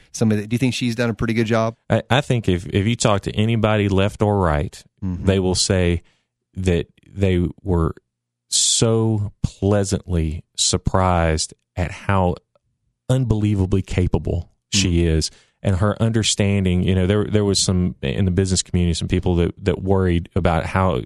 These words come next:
Speaker 2: how she would deal with, uh, like, business issues and, and her understanding of it. She has been fantastic.
Speaker 1: Mm-hmm.
Speaker 2: Um, I mean, you know, sh-, her, her reelection was just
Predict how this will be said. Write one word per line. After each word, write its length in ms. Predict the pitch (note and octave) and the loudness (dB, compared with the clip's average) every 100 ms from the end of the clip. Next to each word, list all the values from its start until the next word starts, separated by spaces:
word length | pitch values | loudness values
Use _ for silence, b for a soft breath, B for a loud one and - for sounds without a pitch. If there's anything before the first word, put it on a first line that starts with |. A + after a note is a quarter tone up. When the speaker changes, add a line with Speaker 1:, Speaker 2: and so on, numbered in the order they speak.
| - | -6
Speaker 2:
how 180 | - F#2 | -2 0
she 220 | - G2+ | 0 0
would 180 | F2+ D#2 | 0 0
deal 240 | F2 F2 | 0 2
with, 160 | E2+ - B B B _ | 0 -4 B B B _
uh, 280 | F2+ E2 D#2 - - | 0 2 0 -4 -6
like, 140 | F#2 - | -6 -2
business 380 | F2+ F2 F2 - | 0 2 2 0
issues 560 | F#2 F2 - F2 E2 E2 | 0 0 2 2 2 2
and, 220 | E2 D#2+ | 0 0
and 140 | F2+ E2+ | 0 0
her 140 | F2 | 2
understanding 640 | F#2 F2 - F2+ F2 F2 | 0 0 0 0 2 2
of 160 | E2+ E2+ | 2 0
it. 60 | - b b b | -4 b b b
She 420 | - B2+ A#2+ A2 - | -2 0 0 -2 -2
has 180 | G2+ F2 | -2 0
been 220 | F#2 E2 | -2 0
fantastic. 760 | - E2 - D#2+ D#2 - - - | 0 -2 0 0 0 -2 -8 -8
Speaker 1:
Mm-hmm. 240 | G2+ F#2+ | -4 0
Speaker 2:
Um, 320 | F2+ F#2+ - F2 | 2 2 0 0
I 60 | E2+ | 0
mean, 240 | E2+ E2 | 2 2
you 120 | E2+ | 2
know, 160 | E2 D#2 | 0 0
sh-, 140 | - E2+ | 0 -2
her, 260 | - F#2 D#2+ - - - - - | 0 0 0 -4 -14 -16 -16 -6
her 100 | - | -2
reelection 640 | F#2 F#2+ F2 F2+ - D#2 D2+ | 0 2 2 0 0 -2 0
was 220 | D#2 - | -2 -4
just 380 | - F#2+ - | -4 -6 -6